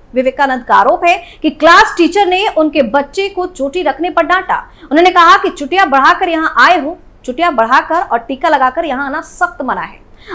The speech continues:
आरोप है कि इसके बाद क्लास टीचर ने कैंची से प्रभाकर की चोटी भी काट दी। जब बच्चे की मां को इसकी जानकारी हुई तो वो शिकायत करने स्कूल गई।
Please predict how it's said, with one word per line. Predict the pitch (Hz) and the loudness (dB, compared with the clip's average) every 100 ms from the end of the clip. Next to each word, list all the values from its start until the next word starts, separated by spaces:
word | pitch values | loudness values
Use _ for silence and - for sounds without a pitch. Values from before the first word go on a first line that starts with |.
| - | 4
आरोप | 330 415 415 | 8 8 6
है | 440 | 4
कि | 440 | 4
इसके | 392 - 349 | 0 0 0
बाद | 247 311 392 - | 4 6 4 4
क्लास | 285 311 370 - | 4 4 4 -2
टीचर | 294 370 | -4 -4
ने | 349 403 | -4 -6
कैंची | 403 247 - 370 | -2 -2 -2 -6
से | 381 | -8
प्रभाकर | 320 240 240 285 | -6 -2 0 0
की | 381 427 | -4 -6
चोटी | - 403 453 | -4 -4 -2
भी | 415 | -2
काट | 349 233 - | 0 -2 -2
दी। | - - _ - 320 | -18 -20 _ -20 -6
जब | 226 339 | 0 4
बच्चे | 339 339 415 | 4 2 -2
की | 403 | 2
मां | 311 359 | 2 2
को | 359 | 0
इसकी | 330 - 330 | -6 -4 0
जानकारी | 277 262 277 285 | 0 0 0 0
हुई | 330 359 | 0 -4
तो | 370 | -4
वो | 285 | -4
शिकायत | 254 - 240 247 302 | -4 -6 -2 0 0
करने | 277 285 294 | -6 -6 -6
स्कूल | - 339 294 | -6 -6 -6
गई। | - | -10